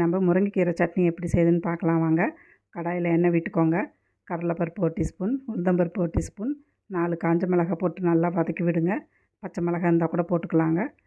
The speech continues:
பத்து சின்ன வெங்காயம் போட்டுக்கோங்க, பத்து பல்லு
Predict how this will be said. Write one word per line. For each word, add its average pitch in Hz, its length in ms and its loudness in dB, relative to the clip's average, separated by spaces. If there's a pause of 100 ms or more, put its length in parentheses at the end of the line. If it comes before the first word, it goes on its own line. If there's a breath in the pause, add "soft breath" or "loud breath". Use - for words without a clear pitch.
(360)
பத்து 175 280 -8
சின்ன 180 240 2
வெங்காயம் 175 360 2
போட்டுக்கோங்க, 165 420 0 (320)
பத்து 208 260 -12
பல்லு 170 180 -2